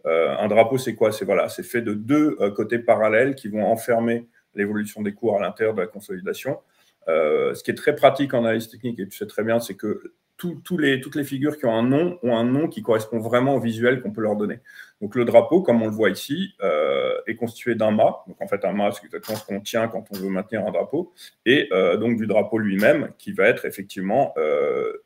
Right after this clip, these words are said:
constamment perpendiculaire au mât. Donc, euh, là, on le voit, le drapeau. Donc on a une phase de hausse, on rentre dans le drapeau. Euh, idéalement en trois jambes, hein, A B C, qui sont les, les,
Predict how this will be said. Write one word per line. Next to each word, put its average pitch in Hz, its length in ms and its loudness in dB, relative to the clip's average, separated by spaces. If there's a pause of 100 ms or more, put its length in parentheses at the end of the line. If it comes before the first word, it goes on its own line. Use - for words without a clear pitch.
(160)
constamment 110 540 -2
perpendiculaire 110 800 0
au 110 80 -2
mât. 131 280 2 (300)
Donc, 98 280 -6
euh, 78 120 0
là, 113 140 6
on 92 60 2
le 101 100 -4
voit, 110 280 4
le 107 100 2
drapeau. 107 400 -2
Donc 120 180 -4
on 127 100 0
a 135 80 4
une 143 100 0
phase 143 240 2
de 127 80 2
hausse, 156 280 0
on 104 100 -4
rentre 147 200 2
dans 139 80 2
le 120 80 -2
drapeau. 110 400 -2 (500)
Euh, 80 440 -2 (140)
idéalement 131 640 4
en 104 60 -2
trois 104 240 0
jambes, 127 240 2
hein, 113 140 2
A 98 100 2
B 87 140 -6
C, 110 220 -10
qui - 120 -20
sont 98 220 -16
les, 76 320 -6 (200)
les, 73 260 -14